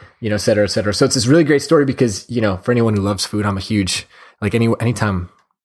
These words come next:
I travel anywhere, I always wanna try the lo-, like, the local food. I wanna try. So the, you know, watching this, I loved, like, seeing all the dishes he was creating, and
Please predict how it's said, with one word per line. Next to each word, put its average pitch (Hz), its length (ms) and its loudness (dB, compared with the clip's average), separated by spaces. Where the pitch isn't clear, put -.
I 98 80 -2
travel 92 320 -2
anywhere, 92 500 -4
I 107 60 -2
always 104 200 2
wanna 92 160 0
try 92 220 -4
the 92 100 -6
lo-, 92 240 -10
like, 87 180 -10
the 104 100 -10
local 92 280 -10
food. 92 340 -12
I 92 40 -10
wanna 95 200 -8
try. - 260 -12
So 104 340 -2
the, 123 260 -2
you 123 120 -4
know, 104 100 -2
watching 113 380 0
this, 110 220 -4
I 107 60 -6
loved, 98 340 -6
like, 95 140 -8
seeing 101 240 -6
all 92 120 -8
the 87 80 -8
dishes 113 360 -4
he 110 80 -4
was 98 100 -6
creating, 98 520 -8
and 85 160 -14